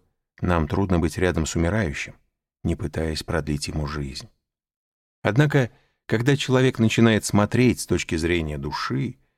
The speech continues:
картина полностью меняется. Дух Эммануил, который проявился через Пэт Роудгаст, утверждает, что человеческое рождение немного похоже на зачисление в следующий класс.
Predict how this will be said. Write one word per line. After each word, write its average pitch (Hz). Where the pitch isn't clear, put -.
картина 76
полностью 76
меняется. 80
Дух 90
Эммануил, 90
который 85
проявился 92
через 80
Пэт 78
Роудгаст, 107
утверждает, 107
что 73
человеческое 78
рождение 85
немного 101
похоже 95
на 85
зачисление 87
в 80
следующий 82
класс. -